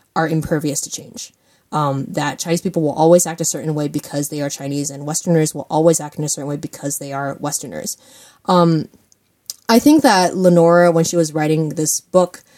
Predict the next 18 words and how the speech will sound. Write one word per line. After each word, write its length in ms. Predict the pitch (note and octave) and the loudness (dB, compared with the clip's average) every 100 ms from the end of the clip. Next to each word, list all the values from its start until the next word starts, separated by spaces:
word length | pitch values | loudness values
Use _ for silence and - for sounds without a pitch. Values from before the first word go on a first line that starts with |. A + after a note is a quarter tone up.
| _ _ | _ _
um, 400 | - D#3+ D3+ D3+ | -2 0 0 -2
she 640 | - - - G#3 G3 F#3 E3 | -4 -4 -2 -2 -2 -2 -4
did 160 | - F#3 | -4 0
not 240 | G#3 B3 | 2 0
come 240 | - F#3 E3 | 0 2 2
in 240 | D#3+ D#3 | 2 0
with 260 | E3 D3 - | -2 -4 -4
this, 260 | D#3+ - | -2 -2
like, 140 | D3 D3 | -6 -12
huge 720 | - - F#3 F3 D#3 D3+ - | -14 -4 2 4 4 2 -4
agenda 640 | D#3+ D#3 D3+ D3 D3 C#3+ - | -8 -8 -6 -6 -6 -8 -8
of, 240 | D3+ - | -10 -10
like, 440 | C#3+ C#3 B2+ - - _ _ _ _ - | -10 -10 -12 -20 -20 _ _ _ _ -8
"How 240 | D3+ A#3+ | 2 4
do 120 | C#4 | 6
we 560 | C4 C4 C4 C4 B3+ - | 4 4 6 4 2 0
address 480 | A3 F#3 G3+ A3+ - | -4 -4 -2 0 -2
the 500 | F3+ G#3+ G#3+ G#3 F#3 | -2 -10 -8 -8 -10